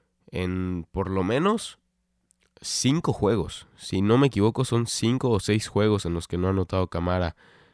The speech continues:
eh, desde el veintitrés de diciembre de dos mil dieciocho. Entonces eso es algo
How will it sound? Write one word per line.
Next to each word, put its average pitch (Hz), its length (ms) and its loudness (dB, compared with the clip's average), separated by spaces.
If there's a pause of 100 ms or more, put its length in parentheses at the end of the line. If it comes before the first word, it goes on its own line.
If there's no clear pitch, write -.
(120)
eh, 78 640 -6
desde 82 240 -4
el 76 80 -8
veintitrés 87 440 -4
de 87 60 -4
diciembre 87 320 -2
de 80 60 -2
dos 80 100 -4
mil 85 140 -2
dieciocho. 82 400 -4
Entonces 92 400 -2
eso 98 280 -2 (380)
es - 300 -4
algo 95 380 2